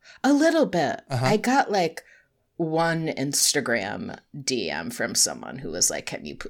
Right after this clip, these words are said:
Speaker 1: I was, like, on hiatus for, like, a really long time. It was, like, pre-vaccine, but post, like, lockdown or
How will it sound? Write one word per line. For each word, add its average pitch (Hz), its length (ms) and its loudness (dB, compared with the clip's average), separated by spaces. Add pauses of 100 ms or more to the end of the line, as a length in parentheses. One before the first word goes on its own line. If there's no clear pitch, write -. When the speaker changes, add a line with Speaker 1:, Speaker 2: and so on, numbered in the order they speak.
Speaker 1:
I 147 200 4
was, 151 260 0
like, 147 180 0
on 135 200 0
hiatus 107 540 0
for, 101 160 -4
like, 62 200 -8
a 123 40 -4
really 87 260 -6
long 76 260 -8
time. 78 320 -6
It - 80 -8
was, 139 200 0
like, 113 300 -2 (600)
pre-vaccine, 147 1800 2 (680)
but 143 260 2
post, - 760 4
like, 139 380 0 (1200)
lockdown 180 800 2
or - 300 0